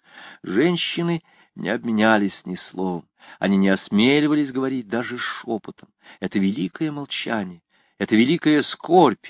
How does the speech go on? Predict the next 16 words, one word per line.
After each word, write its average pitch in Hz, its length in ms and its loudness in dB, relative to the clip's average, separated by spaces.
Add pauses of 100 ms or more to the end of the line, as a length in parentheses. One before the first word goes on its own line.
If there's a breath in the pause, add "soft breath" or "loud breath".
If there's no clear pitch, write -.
это 101 180 -4
великое 113 420 4
забвение, 117 840 0 (280 loud breath)
поглотившее 151 800 -2
все, 123 340 2
кроме 101 380 0
башмачка, 95 840 -2 (320 soft breath)
производили 90 640 -2
на 131 100 -4
них 127 220 -8
такое 123 500 -4
впечатление, 107 760 -8 (560)
как 92 140 -6
будто 98 280 2
они 101 320 4 (280)
стояли 104 720 2